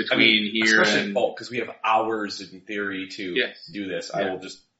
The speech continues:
Speaker 1: 'cause of course he's probably got the willpower just to sit there and stare at things for <laughs> long periods of time. I will,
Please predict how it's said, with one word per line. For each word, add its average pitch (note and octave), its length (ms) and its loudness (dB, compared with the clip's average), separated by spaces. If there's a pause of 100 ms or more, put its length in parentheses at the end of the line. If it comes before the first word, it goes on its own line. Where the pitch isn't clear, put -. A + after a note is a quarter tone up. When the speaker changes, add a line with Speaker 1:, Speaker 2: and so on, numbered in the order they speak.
(840)
Speaker 1:
'cause G2+ 140 -4
of - 140 -8
course F2+ 240 -4
he's E2 120 -12
probably E2 300 -2
got D#2+ 220 0 (480)
the F#2+ 80 -10
willpower F2+ 500 0
just D#2+ 140 -10
to - 80 -12
sit - 160 -12
there E2+ 120 -10
and D#2+ 100 -14
stare F2+ 280 -6
at E2+ 100 -10
things D2+ 240 -14
for E2 160 -16 (120)
<laughs> - 140 -20
long E2+ 160 -14
periods F#2 260 -10
of - 60 -16
time. D#2 200 -8 (480)
I F#2+ 120 0
will, F#2 420 -4